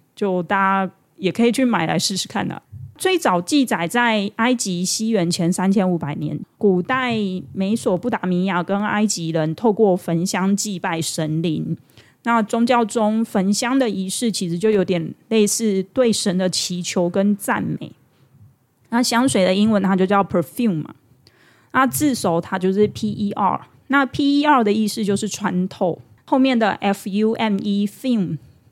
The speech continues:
则是有烟雾的意思，结合起来它整个的意思就叫做穿透烟雾。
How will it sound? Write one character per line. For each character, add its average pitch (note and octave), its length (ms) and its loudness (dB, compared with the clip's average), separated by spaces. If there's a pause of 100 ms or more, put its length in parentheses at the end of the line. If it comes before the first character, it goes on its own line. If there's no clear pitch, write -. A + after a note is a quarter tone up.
则 F#3+ 160 0
是 A#3+ 220 0
有 D#3+ 460 0
烟 A3+ 220 2
雾 B3 240 0
的 E3 140 -2
意 E3+ 200 -6
思， E3 300 -6 (500)
结 A3 160 0
合 C4 140 4
起 B3+ 140 -2
来 E3+ 160 0
它 F#3+ 180 0
整 F#3 140 -2
个 E3 80 0
的 E3 100 -2
意 F#3+ 140 -4
思 F3+ 160 -8
就 F3 100 -4
叫 E3+ 160 0
做 E3 300 0
穿 F3+ 340 -4
透 F3 340 -2
烟 D#3+ 220 -2
雾。 E3 300 -6